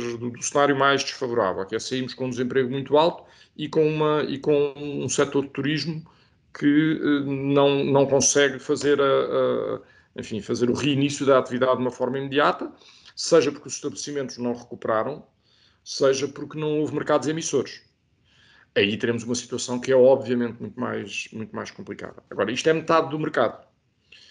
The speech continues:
Eh, é óbvio que o desemprego afeta o mercado como um todo, mas no canal de off-trade é também,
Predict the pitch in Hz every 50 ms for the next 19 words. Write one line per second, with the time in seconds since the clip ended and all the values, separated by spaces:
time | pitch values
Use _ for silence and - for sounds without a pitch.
0 | _ _ _ _ _ _ - - 123 117 113 110 110 110 104 104 101 98 - -
1 | - _ _ _ _ _ - 113 113 120 120 117 120 110 - 123 - - - 123
2 | 120 131 131 113 104 98 - 113 104 - 101 98 95 101 98 - 101 95 - -
3 | - 117 120 143 139 165 185 220 240 - - _ _ _ _ _ _ _ _ _
4 | _ - - 135 143 143 147 165 180 175 - - 135 131 131 135 131 123 123 120
5 | 110 104 104 104 110 113 113 - - - - 127 135 143 156 160 202 214 - _
6 | _ _ _ _ _ _ _ - 117 127 123 127 - 120 120 113 117 113 110 107
7 | 101 98 92 -